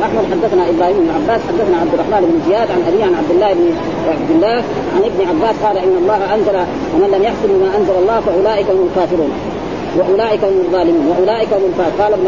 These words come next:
عباس: 'أنزلها الله تعالى في الطائفتين من اليهود، وكانت إحداهما قد قهرت الأخرى في الجاهلية حتى ارتضوا واصطلحوا على أن كل، على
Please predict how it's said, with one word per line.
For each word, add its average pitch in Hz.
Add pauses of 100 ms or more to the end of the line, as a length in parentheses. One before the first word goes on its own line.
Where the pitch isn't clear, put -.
عباس: 226 (260)
'أنزلها 226
الله 202 (120)
تعالى 214
في 202
الطائفتين 196
من 185
اليهود، 175 (260)
وكانت 220 (100)
إحداهما 214 (100)
قد 196 (100)
قهرت 214
الأخرى 208
في 190
الجاهلية 180 (320)
حتى 214
ارتضوا 220
واصطلحوا 208
على 196 (120)
أن 208 (120)
كل، 175 (520)
على 175